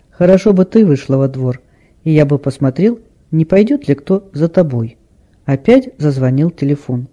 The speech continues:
"Алло, мамочка, да, у нас все в порядке. Ты заедешь?"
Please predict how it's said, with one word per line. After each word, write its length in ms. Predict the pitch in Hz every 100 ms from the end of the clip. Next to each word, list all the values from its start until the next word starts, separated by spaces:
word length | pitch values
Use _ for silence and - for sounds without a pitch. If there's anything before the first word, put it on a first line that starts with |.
| _ _ _
"Алло, 440 | 226 226 165 165 - _ -
мамочка, 560 | 240 180 147 - 143 - _ -
да, 380 | 233 202 202 -
у 80 | 202
нас 180 | 208
все 120 | - 208
в 60 |
порядке. 520 | 240 220 165 - 170 - _ _ _ _
Ты 120 | - 202
заедешь?" 520 | 226 285 208 147